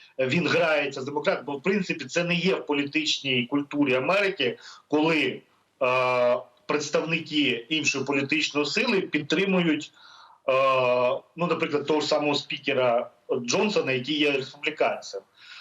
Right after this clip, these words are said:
На цьому ж було і побудовано постійний шантаж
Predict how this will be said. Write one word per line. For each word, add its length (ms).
На 60
цьому 240
ж 80
було 220
і 100
побудовано 680
постійний 420
шантаж 580